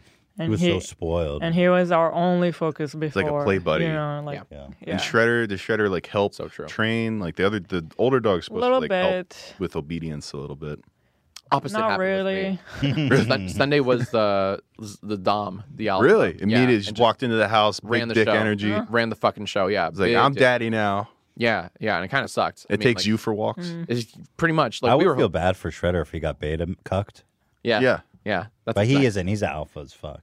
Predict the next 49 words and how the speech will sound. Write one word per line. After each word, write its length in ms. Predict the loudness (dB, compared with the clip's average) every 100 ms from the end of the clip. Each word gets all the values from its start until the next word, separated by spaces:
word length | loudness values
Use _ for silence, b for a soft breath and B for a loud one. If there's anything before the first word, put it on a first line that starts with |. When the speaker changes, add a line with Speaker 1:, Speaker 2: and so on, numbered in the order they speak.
| _
Speaker 4:
Good, 300 | 0 0 -2
good. 300 | 0 2 0
You 120 | -4 0
know 120 | 2
what? 160 | 0
Speaker 2:
Yeah. 60 | -2
Speaker 4:
Good 80 | -6
for 100 | -6
him. 140 | -8
Speaker 2:
Shredder's 340 | -6 -4 -4 -6
alpha 360 | -4 -4 -2
as 80 | -4
fuck. 480 | -6 -14 -14 -12 -12
Speaker 1:
<laughs> 720 | -12 -20 _ _ _ _ _
Speaker 2:
Um, 300 | -4 -2 -4 -2
let's 160 | -2 0
talk 200 | -2 0
about 300 | 0 0 0
E-, 120 | -6
War. 400 | -2 0 0 0
Let's, 180 | -2 -4 -2
there's 200 | -4 -2
so 200 | 2 4
much 200 | 4 -2
happened 480 | -6 -6 -6 -8 -10 _ -20 -20 -16
Speaker 3:
Yeah, 80 |
Speaker 2:
since 160 | 0 2
Speaker 3:
what 100 | 4
Speaker 2:
we've 80 | 2
been 100 | 2
Speaker 3:
is, 60 |
Speaker 2:
gone. 260 | 4 4 2
Speaker 3:
has 100 | 2
anything 280 | 2 4 6
Speaker 2:
Let's 200 | 6 4
Speaker 3:
fun 160 | 4 4
Speaker 2:
list 120 | 4
Speaker 3:
happened? 100 | 4 4
Speaker 2:
them 40 | 4
off. 300 | 0 -4 _ B B B B -2
Speaker 1:
Anything 340 | 0 0 -4
fun? 580 | -2 -2 0 -2 -4 -4
Speaker 2:
Um, 340 | 4 6 6 4
Speaker 3:
Keep 80 | 4
reaching 320 | 2 2 -2
for 140 | 0
the 40 | 2
Speaker 2:
Jeffrey 200 | 4
Speaker 3:
vodka. 40 | 4